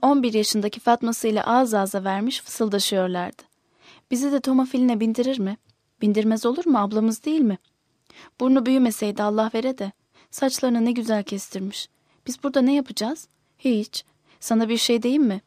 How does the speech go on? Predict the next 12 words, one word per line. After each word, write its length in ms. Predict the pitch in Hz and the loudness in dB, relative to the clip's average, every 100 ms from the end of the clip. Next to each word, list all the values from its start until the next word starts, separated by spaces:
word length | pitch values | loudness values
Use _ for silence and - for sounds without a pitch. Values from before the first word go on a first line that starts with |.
| - | 0
Ben 200 | 220 226 | 0 2
burayı 220 | 247 226 | 0 -2
hiç 140 | 240 | -6
sevmedim." 500 | - 226 220 202 254 - _ _ | -4 -2 -2 -4 -6 -12 _ _
"Niye?" 260 | 214 214 262 - _ _ - - _ | -2 0 -2 -8 _ _ -20 -20 _
"Artık 320 | 240 254 262 | 2 2 0
ne 140 | 254 269 | -2 0
fabrika 540 | 254 240 226 233 196 | 2 2 0 -2 -2
var 280 | 190 214 214 | 0 0 0
ne 120 | 196 | -2
de 100 | 220 | -2
şehir." 420 | 226 208 190 175 | -4 -4 -6 -8